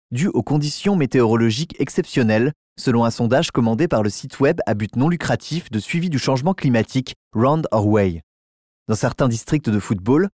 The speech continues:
comme en Haute-Vienne, le calendrier officiel des matchs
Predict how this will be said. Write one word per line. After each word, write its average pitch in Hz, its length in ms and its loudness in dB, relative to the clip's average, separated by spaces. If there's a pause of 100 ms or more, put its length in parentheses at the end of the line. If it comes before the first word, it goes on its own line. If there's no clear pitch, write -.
comme 110 160 2
en 110 120 0
Haute-Vienne, 110 500 0 (220)
le 110 120 -2
calendrier 123 640 2
officiel 151 460 0
des 127 120 2
matchs 110 320 0